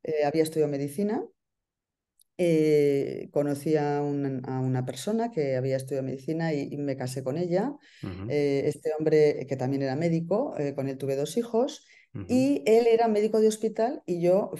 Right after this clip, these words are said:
Speaker 1: fui haciendo un cambio muy
Speaker 2: Mm.
Speaker 1: fuerte a un médico holístico, a un médico natural y a un médico espiritual, a una medicina del alma, como cuenta Eric Rolf.
Speaker 2: Sí.
Speaker 1: Me fue llevando el camino, ¿eh? Es un camino que, que tú <laughs> no sabes que, y, y va llegando y lo, y lo, y lo tienes que caminar, no podía
Speaker 2: Mm.
Speaker 1: mirar a otro lado.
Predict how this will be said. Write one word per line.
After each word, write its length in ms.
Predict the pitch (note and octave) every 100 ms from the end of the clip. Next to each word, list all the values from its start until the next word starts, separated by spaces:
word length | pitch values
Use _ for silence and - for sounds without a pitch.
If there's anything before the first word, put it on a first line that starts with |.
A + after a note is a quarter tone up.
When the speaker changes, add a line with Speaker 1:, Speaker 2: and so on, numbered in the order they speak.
| -
Speaker 1:
fui 220 | F#3 G3+
haciendo 480 | G3+ G3+ G3+ G3 F#3+ -
un 100 | -
cambio 380 | F#3+ G#3 F#3 D#3+
muy 560 | D#3+ F3 G#3 A#3+ C4+ C4 -
Speaker 2:
Mm. 100 | A2
Speaker 1:
fuerte 540 | A#2+ B3 G#3+ B3 E4+ -
a 100 | -
un 60 | -
médico 340 | - _ -
holístico, 800 | F3+ G#3+ A3 - F3 E3+ C#3+ C3+
a 100 | C#3
un 160 | C#3+ D3+
médico 300 | D#3 D#3 D#3+
natural 380 | E3+ E3+ F3+ F3+
y 60 | D#3+
a 60 |
un 60 | D3+
médico 260 | D3+ D#3
espiritual, 540 | D3 - C#3+ C3 C3 B2+
a 60 |
una 160 | C#3 D3+
medicina 420 | C#3+ C#3 C3 C#3
del 140 | C3+ E3
alma, 280 | F#3+ C#3 C3+
como 280 | C3 C3
cuenta 280 | - C#3 C#3
Eric 180 | C3 B2+
Rolf. 300 | C3 B2 B2 _ _ - - -
Speaker 2:
Sí. 60 | G2+
Speaker 1:
Me 120 | F3
fue 160 | E3+ C4+
llevando 500 | A#3+ B3 D4+ D#3 D3+
el 120 | D3
camino, 420 | C#3+ C#3+ C3+ C#3
¿eh? 140 | G#3 C4+
Es 160 | G3
un 80 | G3
camino 360 | F#3+ F#3 G#3+ A3
que, 200 | F3+ D#3+
que 120 | D#3
tú 280 | D#3 G#3 G3
<laughs> 460 | F#3+ F3+ E3+ G3
no 120 | F#3+ G3+
sabes 320 | G#3+ G3+ G#3
que, 140 | -
y, 220 | E3 E3 D#3+
y 20 |
va 140 | F3+
llegando 460 | G3 F#3+ G3+ A#3+ D4+
y 120 | F#3
lo, 200 | E3 D#3
y 80 | D3+
lo, 160 | C#3+ C#3
y 80 | D3+
lo 140 | C#3+
tienes 280 | F3+ G3+ G3
que 120 | F#3+
caminar, 580 | E3 D3 F#3+ B3 D3 D3
no 120 | E3+
podía 240 | F3 F3
Speaker 2:
Mm. 20 | D#3
Speaker 1:
mirar 220 | D3 C#3+
a 60 | C3
otro 220 | C3 B2+
lado. 260 | B2 B2+